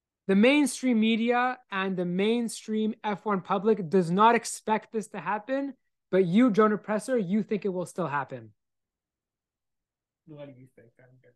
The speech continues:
Speaker 2: say?
Speaker 1: I don't know.
Speaker 2: <laughs>
Speaker 1: It just depends on what the media is talking about and what everybody believes is, is what's talking about. So I'll give you my example. My biggest surprise of the season is that I believe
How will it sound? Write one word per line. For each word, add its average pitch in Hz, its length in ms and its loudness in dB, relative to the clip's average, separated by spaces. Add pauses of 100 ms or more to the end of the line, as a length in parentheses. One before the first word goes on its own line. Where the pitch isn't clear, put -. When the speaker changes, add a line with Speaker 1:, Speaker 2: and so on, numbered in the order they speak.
(100)
Speaker 2:
say? - 300 -20 (760)
Speaker 1:
I 175 100 -4
don't 165 260 -2
know. 135 260 -6 (340)
Speaker 2:
<laughs> 220 460 -4 (560)
Speaker 1:
It 220 80 -2
just 202 180 0
depends 233 360 2
on 202 100 2
what 196 160 0
the 190 60 -2
media 208 300 2
is 190 100 -4
talking 196 380 0
about 190 200 0
and 185 80 -2
what 185 160 -4
everybody 202 400 0
believes 185 580 -2
is, 160 180 -10
is 170 200 -14
what's 170 140 -12
talking 151 200 -4
about. 127 200 -12
So 190 80 -2
I'll 190 80 2
give 202 180 -2
you 208 100 -2
my 175 200 -4
example. 143 500 -12 (720)
My 175 280 4
biggest 220 440 4
surprise 180 480 -2
of 185 100 -4
the 180 100 -6
season 233 560 -4 (2000)
is 175 180 0
that 170 380 2 (480)
I 196 180 4
believe 196 480 0